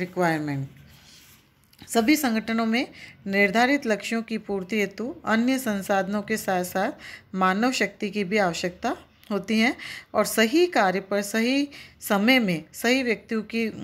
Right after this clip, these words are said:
व्यक्ति की आपूर्ति हेतु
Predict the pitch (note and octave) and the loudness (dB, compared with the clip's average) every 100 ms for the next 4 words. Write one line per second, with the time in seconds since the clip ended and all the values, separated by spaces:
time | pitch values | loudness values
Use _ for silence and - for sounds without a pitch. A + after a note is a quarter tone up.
0 | F#3 F3+ F3 F#3+ - _ _ _ - C4+ | -6 -4 0 0 -2 _ _ _ -4 -2
1 | C4 A#3 G#3+ F3+ - A3 G#3+ A#3 A3+ G3 | -2 2 4 4 0 -2 -2 0 2 2
2 | A#3 E4 | 0 -4